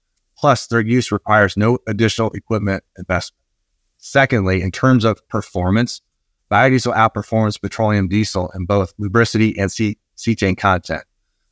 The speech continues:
What does this mean? This results in improved engine combustion, reduced D P F clogging,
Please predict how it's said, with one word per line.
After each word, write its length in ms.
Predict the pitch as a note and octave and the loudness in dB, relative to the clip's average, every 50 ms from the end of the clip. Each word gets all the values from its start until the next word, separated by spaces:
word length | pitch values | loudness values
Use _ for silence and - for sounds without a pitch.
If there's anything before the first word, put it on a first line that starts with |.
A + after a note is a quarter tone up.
| _ _ _ _ _ _ _ _ | _ _ _ _ _ _ _ _
What 100 | G#2+ A2+ | -2 0
does 80 | A2 | 0
this 120 | A#2+ A2+ - | 0 0 2
mean? 280 | A2+ A2+ A#2+ B2 B2 - - G#2 - | 2 2 4 2 0 -2 -8 -8 -4
This 180 | A#2 A#2 - | -4 -2 0
results 400 | - A2+ G#2 G#2 A#2+ B2+ C3 A#2+ | 0 0 0 2 2 2 2 2
in 100 | A#2+ G#2 | 0 0
improved 420 | G#2 F#2 - - - B2+ C3 B2 - _ - | 0 -2 -2 -2 0 0 0 0 -4 _ -4
engine 300 | G#2 G#2+ A2 B2+ C#3 C#3 | -2 0 2 2 2 2
combustion, 720 | - D3+ C#3 C3 C3+ C#3 C3 - - C3+ C3 C3+ C3 - - | 2 0 2 2 2 0 0 -2 -2 0 2 2 2 0 -2
reduced 360 | - F2 F2 G2 G2+ G2 - | -6 -6 -2 0 0 0 -2
D 100 | - D3+ | -6 -8
P 160 | - - F#2 | -4 -4 -4
F 100 | E2+ - | -4 -4
clogging, 640 | - - - B2 A#2 A#2 B2+ B2 A2 A#2 A#2+ A#2+ A#2+ | -8 -6 -2 0 2 2 2 2 2 2 2 2 0